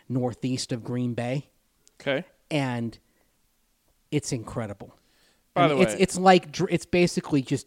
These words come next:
Speaker 1: it's like you're drinking fermented cherries.
Speaker 2: By the way, fruit and beer is a beautiful combination.
Speaker 1: Strawberry Sky is a great example of
Speaker 2: Yes.
Speaker 1: this.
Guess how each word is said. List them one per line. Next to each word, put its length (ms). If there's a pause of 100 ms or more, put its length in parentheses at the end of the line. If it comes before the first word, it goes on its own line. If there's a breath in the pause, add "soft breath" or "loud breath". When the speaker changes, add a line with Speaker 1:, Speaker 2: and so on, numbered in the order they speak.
(120)
Speaker 1:
it's 220
like 200
you're 100
drinking 500 (340 soft breath)
fermented 400
cherries. 520 (600 soft breath)
Speaker 2:
By 160
the 100
way, 220 (320)
fruit 320
and 100
beer 380 (140)
is 320
a 460 (360)
beautiful 400
combination. 720 (140)
Speaker 1:
Strawberry 500
Sky 320
is 100
a 60
great 220
example 480
of 60
Speaker 2:
Yes. 60
Speaker 1:
this. 340